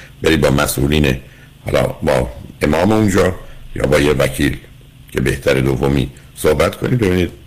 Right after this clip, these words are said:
بهتون می‌گن چه کارا می‌شه کرد از نظر قانونی و شرعی.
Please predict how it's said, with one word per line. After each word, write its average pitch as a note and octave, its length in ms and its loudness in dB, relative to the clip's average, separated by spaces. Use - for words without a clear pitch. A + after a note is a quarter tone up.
بهتون D#2+ 260 0
می‌گن C#2+ 220 2
چه - 120 -6
کارا C2 220 0
می‌شه C2 200 0
کرد C2 280 -2
از C#2 140 -2
نظر D2+ 260 2
قانونی C#2 420 2
و D2+ 40 2
شرعی. - 360 -2